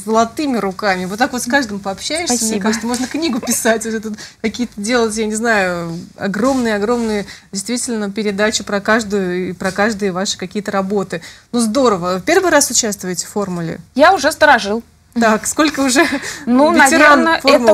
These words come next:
Speaker 2: это будет мой шестой раз. Я надеюсь, не последний.
Speaker 1: Страшно было первый раз?
Speaker 2: М.
Speaker 1: Что не подойдут, не оценят, не поймут?
Speaker 2: Ну, немножко, но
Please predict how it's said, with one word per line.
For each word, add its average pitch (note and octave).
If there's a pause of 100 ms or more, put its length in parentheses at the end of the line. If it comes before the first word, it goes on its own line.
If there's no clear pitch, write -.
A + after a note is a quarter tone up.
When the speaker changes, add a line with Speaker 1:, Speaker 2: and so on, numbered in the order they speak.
Speaker 2:
это -
будет C#4
мой C4
шестой G#3
раз. A#3+ (380)
Я B3
надеюсь, A3+
не A3+
последний. F#3 (120)
Speaker 1:
Страшно B3+
было B3+
первый G3
раз? E3+ (340)
Speaker 2:
М. C#4
Speaker 1:
Что C4
не D4+
подойдут, A3+
не A3+
оценят, G#3
не A3
поймут? F#3 (1200)
Speaker 2:
Ну, C#4+
немножко, D#4+
но C4